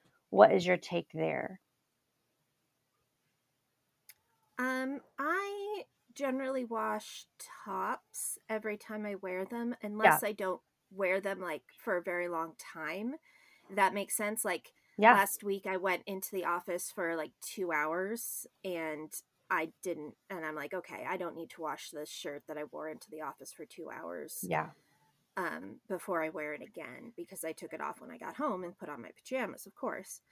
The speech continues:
Speaker 2: Um, so, uh, usually, though, I'll wash tops every time I wear them, and, uh, bottoms, it's more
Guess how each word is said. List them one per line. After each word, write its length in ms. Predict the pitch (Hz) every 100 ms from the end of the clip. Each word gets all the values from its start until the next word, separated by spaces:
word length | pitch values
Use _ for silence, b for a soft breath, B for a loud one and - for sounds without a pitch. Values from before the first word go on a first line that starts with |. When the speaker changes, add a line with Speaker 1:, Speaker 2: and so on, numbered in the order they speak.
| b b b b b -
Speaker 2:
Um, 440 | 202 175 156 - - _ -
so, 720 | - - 214 185 175 175 170 - _ _ _ _ _ -
uh, 160 | 302 185
usually, 500 | 240 339 262 190 170
though, 280 | 165 131 -
I'll 160 | 190 175
wash 380 | 180 170 - -
tops 640 | - 175 151 - - - - -
every 480 | 180 175 170 160 -
time 280 | - 170 160
I 100 | 156
wear 240 | 156 156
them, 300 | - 160 - - 190
and, 600 | 165 165 165 160 160 - - - 190
uh, 60 | 196
bottoms, 760 | 190 196 208 202 190 185 - - -
it's 320 | 175 - -
more 760 | 185 180 175 170 170 165 165